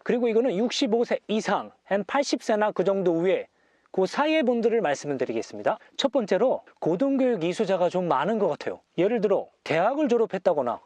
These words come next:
아니면은 유학 경험이 있다거나, 저희 그냥 어머니 세대나 아버지 세대 분들인데, 평범하신 분들인데, 뭐, 영-, 영국 유학 경험이 있다거나,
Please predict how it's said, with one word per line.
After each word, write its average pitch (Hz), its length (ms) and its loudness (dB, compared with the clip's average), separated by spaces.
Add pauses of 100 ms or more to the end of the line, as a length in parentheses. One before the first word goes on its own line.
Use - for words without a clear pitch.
(140)
아니면은 185 420 -6
유학 165 320 -6
경험이 247 340 -4
있다거나, 131 520 -8
저희 220 260 2
그냥 185 240 0
어머니 226 340 2
세대나 127 460 -2
아버지 226 360 2
세대 185 460 0 (100)
분들인데, 180 640 0
평범하신 330 600 2
분들인데, 208 540 2
뭐, 156 220 0
영-, 160 280 2
영국 220 380 2
유학 208 160 2
경험이 180 320 0
있다거나, 160 400 0